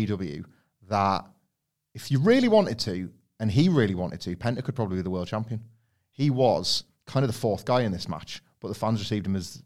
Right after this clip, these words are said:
the, the top one. Like, he, the response that he was getting for everything he was doing,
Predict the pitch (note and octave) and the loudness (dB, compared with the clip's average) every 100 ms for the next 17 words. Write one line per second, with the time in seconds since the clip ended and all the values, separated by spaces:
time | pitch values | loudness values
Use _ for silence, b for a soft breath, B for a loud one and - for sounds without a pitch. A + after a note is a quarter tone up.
0 | _ - _ _ - B2 - A#2 - _ | _ -20 _ _ -8 -6 -4 -6 -6 _
1 | _ _ - A2 G#2 - - _ _ _ | _ _ -4 -2 -2 -4 -18 _ _ _
2 | _ - G#2+ B2 A2+ A2 G#2 G#2 - D#3 | _ -12 0 2 2 0 0 0 2 2
3 | - C3 A#2 B2 G#2 - A2 G#2+ G#2 G2 | 2 0 2 0 0 0 0 2 0 -2
4 | G2 A2 - | -2 -2 -2